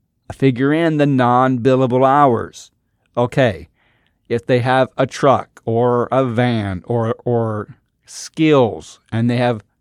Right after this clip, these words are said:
tools and equipment and insurance and overhead and all, all this stuff, and they drove to the job, and it took,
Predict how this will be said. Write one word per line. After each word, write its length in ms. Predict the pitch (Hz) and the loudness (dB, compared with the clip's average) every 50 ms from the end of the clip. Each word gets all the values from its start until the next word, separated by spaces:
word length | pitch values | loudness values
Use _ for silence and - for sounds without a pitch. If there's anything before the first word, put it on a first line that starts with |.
| _ | _
tools 560 | - - - 156 156 151 143 131 117 107 101 | -12 -4 0 2 2 2 2 2 0 -2 -4
and 240 | 98 110 113 110 110 | -6 -6 -4 -4 -6
equipment 640 | 113 107 - - - 165 165 - - 123 104 92 90 _ - | -6 -8 -10 -6 -2 0 0 0 0 -4 -4 -6 -8 _ -12
and 320 | - 101 101 98 92 - - | -10 -10 -8 -10 -10 -10 -6
insurance 640 | - 147 165 170 151 - - 123 104 87 87 90 - | -6 -4 -4 -4 -4 -4 -4 -4 -4 -4 -6 -10 -10
and 140 | - 98 85 - | -10 -10 -8 -4
overhead 520 | - 151 170 151 139 131 107 104 101 101 | 0 0 0 2 0 0 0 -2 -4 -4
and 100 | 95 92 | -6 -6
all, 400 | 98 107 131 147 165 165 160 - _ - | -2 0 2 2 2 2 -2 -6 _ 0
all 260 | 135 143 160 180 185 | 2 4 4 2 2
this 200 | 160 170 180 175 | 0 -2 -4 -4
stuff, 400 | - - - 165 156 139 127 - | -4 0 2 4 4 4 4 2
and 80 | 120 113 | -2 -4
they 100 | 107 104 | -4 -4
drove 480 | 107 101 120 135 151 165 180 170 156 - _ _ _ _ - | -4 -2 2 4 4 4 4 2 -2 -8 _ _ _ _ -8
to 120 | - 156 160 | -4 -4 0
the 120 | 160 180 | 0 -2
job, 400 | 156 135 156 160 156 165 160 160 | 0 0 2 2 4 4 2 2
and 80 | 160 135 | 2 0
it 80 | 110 | 0
took, 200 | - 160 147 147 | 2 2 0 0